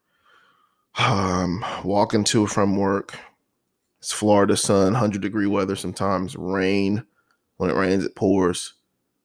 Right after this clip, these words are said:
You got smarter. You packed the bag, you change at work." You had to, you had to get up an hour earlier to go to work and walk.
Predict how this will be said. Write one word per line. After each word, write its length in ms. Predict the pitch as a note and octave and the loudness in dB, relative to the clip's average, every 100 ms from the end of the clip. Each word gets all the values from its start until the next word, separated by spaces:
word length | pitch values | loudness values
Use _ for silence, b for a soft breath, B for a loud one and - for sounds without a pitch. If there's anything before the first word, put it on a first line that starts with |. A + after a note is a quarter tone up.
| _ | _
You 100 | D#2+ | -4
got 180 | G#2+ - | 0 0
smarter. 640 | - G#2+ A2+ F#3 F#2 F#2+ - _ _ _ | 0 2 4 4 4 0 -6 _ _ _
You 100 | - | -16
packed 320 | - G#2 F#2+ G2+ | -6 -4 -2 -2
the 60 | |
bag, 680 | G2 A2 F#2+ F2+ F2+ G#2 C3+ _ _ _ | 0 2 2 2 2 -2 -8 _ _ _
you 60 | - | -8
change 320 | - F#2 F#2 | -4 -2 0
at 80 | E2+ | 0
work." 580 | G2 F#2 F#2 F2+ - - _ _ _ _ _ _ _ _ _ _ _ _ _ _ _ _ _ _ _ _ _ _ _ _ _ _ _ _ _ _ _ _ _ - | 4 4 4 2 -2 -18 _ _ _ _ _ _ _ _ _ _ _ _ _ _ _ _ _ _ _ _ _ _ _ _ _ _ _ _ _ _ _ _ _ -4
You 60 | |
had 140 | C3 G2+ | -2 0
to, 240 | G#2 F#2 A2+ | -2 -4 -2
you 120 | A2 | 0
had 100 | F#2+ | -2
to 60 | |
get 220 | G#2 G#2+ A2 | 0 4 6
up 340 | A2 - - | 6 4 -2
an 100 | G#2+ | -2
hour 280 | F#2+ G2+ A2 | 2 4 4
earlier 320 | G2+ G#2 G2 F#2 | 4 4 4 2
to 80 | |
go 120 | F#2 F#2 | 0 0
to 80 | |
work 360 | F#2+ F#2+ F#2 - | 0 0 0 -2
and 180 | G#2+ G2+ | -6 -4
walk. 400 | G2+ G#2+ D#2+ | -2 -2 -4